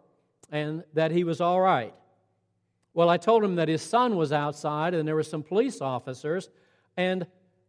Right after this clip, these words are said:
we were very concerned for his welfare. I asked him if he could come outside, and he said, "Well, sure I can." I said, "Well, great." I immediately gave him some instructions. Uh, "I want you to come out the front door.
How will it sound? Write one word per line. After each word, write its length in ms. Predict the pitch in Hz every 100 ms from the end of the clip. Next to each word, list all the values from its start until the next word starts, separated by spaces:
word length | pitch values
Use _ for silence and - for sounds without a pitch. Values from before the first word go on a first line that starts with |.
| _
we 120 | 180
were 160 | 214 185
very 260 | 190 220
concerned 640 | 214 208 185 - 233 196 175
for 140 | -
his 220 | 165 180 151
welfare. 640 | 196 185 165 123 104 87 _ _ _ _ _ _ _ _ _ _ - -
I 80 | 170
asked 260 | 180 190 -
him 100 | 196
if 100 | 175
he 140 | 214
could 180 | 208 175
come 160 | 208
outside, 720 | 208 220 220 - 247 190 113 104
and 160 | 120
he 100 | 147
said, 380 | 180 - 180 175 -
"Well, 120 | 208
sure 320 | 202 262 277
I 80 | 160
can." 300 | - 127 92 _ _ _ _ _ _ _ _ _ _ _ _ _
I 100 | 156
said, 180 | 156 180
"Well, 140 | 185
great." 300 | 180 208 220
I 120 | 160 160
immediately 520 | 165 220 240 202 180
gave 240 | 170 180
him 160 | 185 202
some 220 | 202 196
instructions. 880 | 190 - - 139 - - 135 160 - _ _ _ _ 147
Uh, 140 | 139
"I 20 |
want 300 | 139 156 165
you 60 | 170
to 40 |
come 200 | - 165
out 220 | 151 185
the 80 | 196
front 360 | - 208 240 254
door. 480 | 160 123 117 151